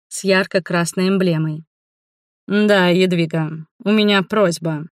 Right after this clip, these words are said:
Можешь это передать Раде?" "Могу", кивнула я. "А почему сам не передаёшь?" "Дела", коротко ответил он,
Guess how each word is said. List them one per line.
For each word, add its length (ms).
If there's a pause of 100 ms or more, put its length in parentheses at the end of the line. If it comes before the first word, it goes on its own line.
(260)
Можешь 520
это 320
передать 540
Раде?" 480 (840)
"Могу", 580 (280)
кивнула 400
я. 280 (420)
"А 140
почему 440
сам 280
не 120
передаёшь?" 680 (960)
"Дела", 640 (380)
коротко 420
ответил 400
он, 220